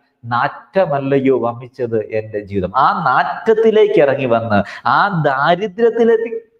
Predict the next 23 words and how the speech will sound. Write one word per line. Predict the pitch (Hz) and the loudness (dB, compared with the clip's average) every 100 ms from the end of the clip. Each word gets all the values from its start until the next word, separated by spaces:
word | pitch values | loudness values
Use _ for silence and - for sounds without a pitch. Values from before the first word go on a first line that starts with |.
| - | 0
ഇറങ്ങി | 170 147 147 | 2 2 0
വന്ന്, | 131 123 120 110 - - | 0 0 0 -2 -4 -2
ആ | 151 180 | 2 2
ഇല്ലായ്മയിലേക്ക് | 220 170 175 196 233 254 262 262 262 254 254 190 | 0 0 2 2 2 0 -4 -4 2 2 2 -4
ഇറങ്ങി | 175 170 | -4 -8
വന്ന് | 156 143 139 120 _ - | -10 -10 -10 -14 _ -2
എന്നെ | 131 147 180 | -2 0 -4
ആദരിക്കുവാൻ | 147 127 143 185 180 180 175 160 139 120 | -4 -2 0 2 2 0 0 2 2 0
എൻ്റെ | 135 139 | -4 -2
കർത്താവ് | 135 131 139 135 123 117 113 | 0 -2 -2 0 0 -2 -4
തയ്യാറായി. | 98 98 98 120 | -4 -4 -6 -4
അന്ന് | 147 151 | -4 0
ആലോചിച്ച് | 156 156 151 151 | 2 2 0 -4
നോക്കിയേ, | 143 135 131 107 - _ - | -4 0 2 2 -2 _ 0
യേശുവിൻ്റെ | 127 151 - 156 156 139 | 2 4 2 2 2 0
ശിഷ്യന്മാരെല്ലാം | - 131 - 139 131 127 120 113 | -2 -2 0 -2 0 0 2 0
എങ്ങനെയുള്ളവരായിരുന്നു? | 110 107 101 87 80 71 71 82 _ _ _ _ _ _ | -2 -6 -6 -4 -4 -4 -8 -14 _ _ _ _ _ _
ദിവസേന | 151 143 170 180 202 202 208 196 196 196 | 2 4 6 4 4 2 4 4 4 2
അധ്വാനിക്കുന്ന | 160 143 143 165 175 180 175 170 165 | 0 0 4 4 2 -2 -6 -10 -10
ആളുകൾ. | 135 113 107 104 - - | -6 -6 -4 -6 -8 -10
പക്ഷെ | 165 | 0
എന്തായിരുന്നു | 175 156 202 196 196 196 202 | 0 0 -2 0 2 0 -2
അധ്വാനം? | 165 147 175 175 170 117 | -2 0 0 2 0 -2